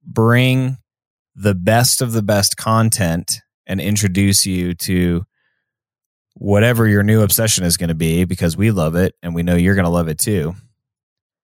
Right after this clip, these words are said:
And this is the perfect time to get into some good content.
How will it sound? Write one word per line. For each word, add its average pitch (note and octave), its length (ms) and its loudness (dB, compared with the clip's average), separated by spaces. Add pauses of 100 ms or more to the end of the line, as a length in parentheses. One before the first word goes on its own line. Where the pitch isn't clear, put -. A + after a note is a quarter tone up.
(280)
And G#2 180 0
this A2+ 160 2
is A2+ 140 0
the F#2+ 180 -4
perfect D#3+ 540 -2
time F#2 320 0
to F2 80 -4
get E2+ 160 0
into D#2+ 320 -4
some D2 200 -4
good C#2+ 260 -4
content. B1 560 -8